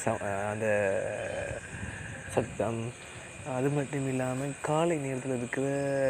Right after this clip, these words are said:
அழகை விட, so, எனக்கு வந்து காலை நேரத்துக்கு அழகு, அழகை விட இரவு நேரத்துக்கு அழகு வந்து அந்த மின் விளக்குகள், அது மட்டும் இல்லாம மின் விளக்குகள் வந்து அந்த உணவகங்களா, உணவகங்களா இருக்கட்டும், இல்ல ஃபோன் ஷாப்பா இருக்கட்டும், தொலைபேசி திருக்கும்,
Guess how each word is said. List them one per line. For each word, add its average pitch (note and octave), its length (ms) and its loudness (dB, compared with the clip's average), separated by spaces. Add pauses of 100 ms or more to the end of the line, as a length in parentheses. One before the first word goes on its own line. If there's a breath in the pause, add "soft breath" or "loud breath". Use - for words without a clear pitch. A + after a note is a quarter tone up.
(680 loud breath)
அழகை B2 260 4
விட, C3+ 380 0 (120)
so, B2+ 140 0
எனக்கு F3 300 2
வந்து E3 280 4
காலை F3+ 320 2
நேரத்துக்கு C#3 320 2
அழகு, A#2+ 180 0
அழகை A#2+ 220 2
விட C3+ 280 0
இரவு D#3+ 200 4
நேரத்துக்கு C3+ 360 0
அழகு C3 240 2
வந்து C3 140 -2
அந்த C3 120 0
மின் C3+ 320 0
விளக்குகள், B2+ 580 2 (500 loud breath)
அது C#3 140 4
மட்டும் C#3 200 0
இல்லாம C#3+ 180 0
மின் G3 240 2
விளக்குகள் D#3+ 480 2
வந்து C#3 400 0 (400 loud breath)
அந்த B2 340 2
உணவகங்களா, B2+ 800 4
உணவகங்களா C3 580 2
இருக்கட்டும், A2+ 540 0
இல்ல A#2+ 260 -2 (300)
ஃபோன் D#3 380 2
ஷாப்பா B2 280 2
இருக்கட்டும், C3 680 0
தொலைபேசி C#3+ 380 4
திருக்கும், C#3+ 420 4